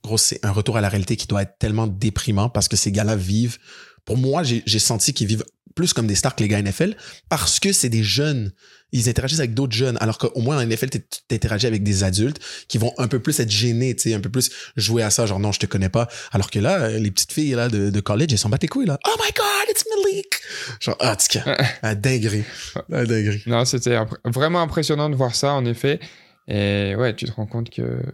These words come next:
Speaker 2: comme t'as dit, genre, le retour à la réalité et au monde normal, il doit faire mal et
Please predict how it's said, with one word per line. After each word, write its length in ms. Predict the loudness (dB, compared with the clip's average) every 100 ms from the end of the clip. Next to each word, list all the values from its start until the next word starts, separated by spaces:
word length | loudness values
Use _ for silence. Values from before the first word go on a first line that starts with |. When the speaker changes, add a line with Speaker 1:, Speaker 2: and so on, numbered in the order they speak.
| -2
Speaker 2:
comme 160 | 2
t'as 140 | 4 4
dit, 180 | 2 -4 -14 -20 _
genre, 200 | 0 2
le 120 | 2 2
retour 260 | 2 2
à 60 | 2
la 100 | 2
réalité 720 | 2 2 0 2 2 0 0
et 60 | 0
au 180 | 0
monde 260 | 0 0 0 2
normal, 600 | 2 2 2 2 0 -4 -6
il 120 | -2
doit 160 | -2 -2
faire 200 | -2 0
mal 300 | 0 0 -2 -4
et 540 | -4 -2 -4 -4